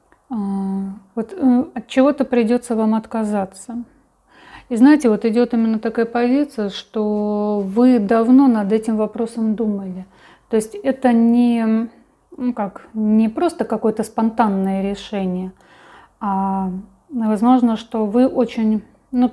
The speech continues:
трудно принимали вот это решение, а, что вот вы должны от чего-то отказаться. То есть вы как бы понимаете, что для вас это правильное решение, что если сейчас вы это не сделаете, вы потом это не сделаете, и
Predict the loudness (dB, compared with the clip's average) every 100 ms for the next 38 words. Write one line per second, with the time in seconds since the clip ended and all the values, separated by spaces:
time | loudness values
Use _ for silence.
0 | -2 2 4 4 2 -4 -2 0 0 0
1 | -2 -6 -6 -14 -12 -14 -2 0 4 2
2 | 0 -10 -20 -20 -20 _ -10 -10 -10 -8
3 | -4 -4 -2 2 4 4 2 0 2 0
4 | 0 -10 -10 -6 -4 -4 -4 -8 -8 -6
5 | -2 -4 -4 -10 -16 -14 -14 _ _ _
6 | -20 -20 _ -8 0 0 2 2 2 2
7 | 4 6 6 4 0 -6 -8 -4 -4 -4
8 | -6 -8 -6 -2 -2 -2 -4 -4 -6 -10
9 | -10 -10 -10 -8 -8 -6 -6 -4 -6 -4
10 | -6 -4 -2 -2 2 4 4 0 -4 -6
11 | -8 -6 -6 -6 -6 -6 -2 2 0 -2
12 | -6 -6